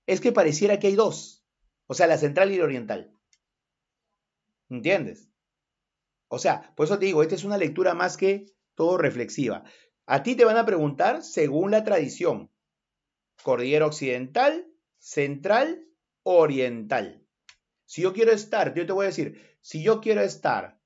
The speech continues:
en la zona de Oxapampi-, Oxapampa, Pichanaki, Satipo, La Merced, San Ramón,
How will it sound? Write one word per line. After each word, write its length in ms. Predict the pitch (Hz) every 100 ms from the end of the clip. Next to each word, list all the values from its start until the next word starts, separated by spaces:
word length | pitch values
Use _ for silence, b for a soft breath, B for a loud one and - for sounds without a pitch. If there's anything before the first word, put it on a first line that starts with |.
| _
en 180 | 151 151
la 120 | 139
zona 320 | 135 196 202 196
de 100 | 156
Oxapampi-, 1000 | 135 - 127 113 185 170 - - 117 _
Oxapampa, 760 | 147 - 135 - 170 107 120
Pichanaki, 640 | - 113 135 147 185 143 110
Satipo, 560 | 120 110 190 156 139
La 140 | 120 113
Merced, 400 | 113 113 180 160
San 300 | 151 123 107
Ramón, 640 | 101 117 147 160 107 85